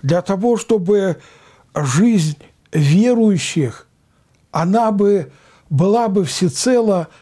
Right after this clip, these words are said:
обновлённой. И мы читаем об этом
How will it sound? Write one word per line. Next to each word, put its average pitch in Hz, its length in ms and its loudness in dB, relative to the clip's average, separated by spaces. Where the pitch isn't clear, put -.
обновлённой. 180 1160 0
И 185 80 -2
мы 185 160 0
читаем 165 540 -2
об 135 180 -2
этом 185 380 -4